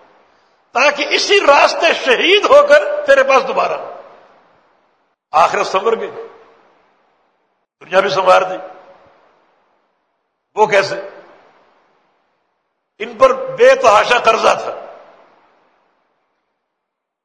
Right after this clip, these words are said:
کئی جو باغات کے مالک تھے ان سے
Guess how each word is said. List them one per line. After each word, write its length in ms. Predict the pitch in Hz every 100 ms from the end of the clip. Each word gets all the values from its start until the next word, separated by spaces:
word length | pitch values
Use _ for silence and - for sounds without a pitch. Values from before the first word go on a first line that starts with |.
| _ -
کئی 400 | 247 254 170 - - -
جو 120 | - 185
باغات 520 | 170 165 180 214 214
کے 80 | 208
مالک 400 | 175 214 240 180
تھے 140 | - - - - - - _ _ _ _
ان 160 | - 269
سے 100 | 254